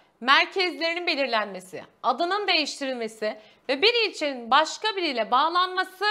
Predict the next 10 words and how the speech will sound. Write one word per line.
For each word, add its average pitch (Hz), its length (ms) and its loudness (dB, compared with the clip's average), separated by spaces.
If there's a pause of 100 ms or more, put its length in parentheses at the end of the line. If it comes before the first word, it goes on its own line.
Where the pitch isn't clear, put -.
(380)
kanunla 262 480 0
yapılır. 202 360 -8
Ancak 339 520 0
dikkat, 339 420 0 (480)
il 427 320 0
ve 370 160 0
ilçe 349 200 -4
sınırlarının 269 720 -4
belirlenmesi 277 960 0 (360)
Cumhurbaşkanı 359 920 0